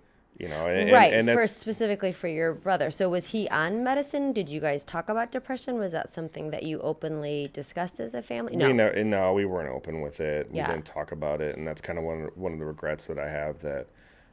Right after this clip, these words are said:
Speaker 1: you know, I kinda, I mean, I always knew that he struggled. I just didn't know it was to that level
Speaker 2: Sure.
Speaker 1: until it was too late.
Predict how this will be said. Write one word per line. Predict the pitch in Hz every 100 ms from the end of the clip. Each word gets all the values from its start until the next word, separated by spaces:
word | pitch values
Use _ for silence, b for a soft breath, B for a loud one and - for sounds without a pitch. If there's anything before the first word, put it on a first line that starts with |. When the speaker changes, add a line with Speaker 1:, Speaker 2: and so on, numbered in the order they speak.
| b
Speaker 1:
you | 80
know, | 69
I | 78
kinda, | - 85 80 - _ _ -
I | 113
mean, |
I | 113
always | 117 113 101
knew | 107
that | 104 95 -
he | 98
struggled. | - 101 104 123 143 143 b b b -
I | 107
just | 107
didn't | 104 92
know | 90 80
it |
was | 73 -
to |
that | 76 64
level | 64 - -
Speaker 2:
Sure. | - 226
Speaker 1:
until | 285 131 101
it |
was | 87
too | - 80
late. | 64